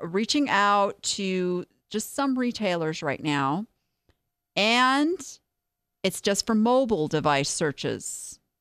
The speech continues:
as they get going, which is smart. You mean,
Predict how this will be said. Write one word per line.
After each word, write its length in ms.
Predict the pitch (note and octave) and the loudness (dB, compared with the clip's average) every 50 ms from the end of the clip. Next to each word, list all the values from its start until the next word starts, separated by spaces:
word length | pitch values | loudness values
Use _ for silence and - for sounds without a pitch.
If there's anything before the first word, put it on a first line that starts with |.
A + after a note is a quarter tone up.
| _ _ _ _ - | _ _ _ _ -2
as 220 | F3+ - E3 F3+ | -2 -2 -2 -2
they 160 | - E3 D#3 | -2 -2 -2
get 220 | - - F#3 D#3 - | -2 -2 -4 -4 -2
going, 220 | F#3+ D#3+ - - | -2 -4 -2 0
which 160 | A3+ F4+ - | 0 0 2
is 100 | - A#4+ | 2 2
smart. 600 | - - - - - F#3+ F3+ F3+ F3+ D#3 - - | 2 0 -4 -4 -2 0 2 2 2 2 0 -2
You 160 | - F#3+ A3+ A#3 | -2 0 2 2
mean, 240 | A#3 G#3 G#3 G#3+ | 4 2 2 0